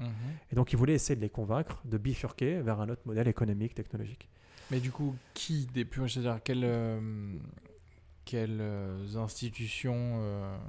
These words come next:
Speaker 1: capitalistes, du coup, il voulait, il voulait,
Speaker 2: Alors, lui,
Speaker 1: euh,
Speaker 2: lui espérait que,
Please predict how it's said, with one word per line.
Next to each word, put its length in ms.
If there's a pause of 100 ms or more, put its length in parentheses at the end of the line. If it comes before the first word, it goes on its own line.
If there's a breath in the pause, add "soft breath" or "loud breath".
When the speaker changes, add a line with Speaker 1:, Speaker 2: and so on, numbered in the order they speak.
(880 loud breath)
Speaker 1:
capitalistes, 480
du 140
coup, 160
il 100
voulait, 580
il 120
voulait, 180
Speaker 2:
Alors, 240
lui, 220
Speaker 1:
euh, 160
Speaker 2:
lui 200
espérait 520
que, 400